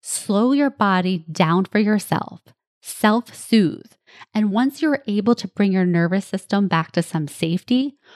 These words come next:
once you are able to assess your rational thinking, you will be able to experience and process the emotion of fear without being run by it.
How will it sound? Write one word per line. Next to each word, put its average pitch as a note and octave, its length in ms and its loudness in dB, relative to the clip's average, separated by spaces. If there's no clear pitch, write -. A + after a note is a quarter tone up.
once A#3+ 320 0
you C#4 80 0
are C4 160 -2
able G3+ 320 0
to F#3+ 160 -2
assess F3 480 -2
your E3 220 -4
rational F3 600 -2
thinking, G#3+ 520 0
you G#3+ 160 0
will C4+ 140 4
be C#4 220 -2
able G#3 260 2
to G3+ 160 -4
experience G3+ 840 0
and F#3+ 160 0
process F3+ 540 0
the F3 160 0
emotion G3 680 2
of D#3+ 160 -4
fear D#3 460 0
without F#3 540 -2
being F3 320 2
run D3+ 220 2
by F#3 160 -2
it. - 180 -10